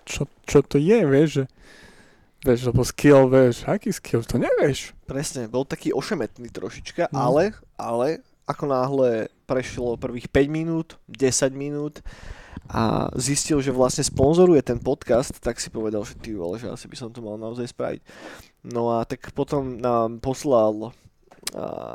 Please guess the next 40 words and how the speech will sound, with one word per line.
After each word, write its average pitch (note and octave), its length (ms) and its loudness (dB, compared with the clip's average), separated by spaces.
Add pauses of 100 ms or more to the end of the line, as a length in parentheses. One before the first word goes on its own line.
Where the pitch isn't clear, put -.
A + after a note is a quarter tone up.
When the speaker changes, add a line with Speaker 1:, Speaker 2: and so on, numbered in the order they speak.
(220)
Speaker 2:
poslal C3 320 -6
nám B2 140 -4
korešpondenčný C3 880 -2
lístok C3 640 -6
do - 160 -6
Speaker 1:
No. A#2+ 140 2
Speaker 2:
nášho A#2 160 -4
P B2 120 -4
O B2+ 140 4
boxu C#3 400 -4
na C#3 160 -2
Koláckého. D3 720 -4 (160)
Speaker 1:
Zelený. C3 480 4 (320)
Speaker 2:
Zelený, B2+ 560 -2 (180)
s - 220 -18
takým, A2+ 400 -8
e, G2+ 400 -8
s - 80 -16
takým B2+ 240 -12
čiernym B2+ 480 -2
písmom. C#3 480 -8 (560)
A B2+ 80 -4
tam B2 240 -4
bolo A#2+ 240 2
iba A#2 160 -2
napísané, A#2 480 -8
že B2+ 160 0
áno, E3+ 160 6
vy D3 160 2
kokoti, A#2 400 -14
jasné, A2 480 -12
budem B2+ 160 -6
vás A#2+ 160 -6
sponzorovať. A#2 640 -8 (240)
A F#2 80 -4
odvtedy E3+ 720 0
aj - 220 -2
ja, B2+ 260 0
aj B2+ 240 0
Eniak D3 440 -2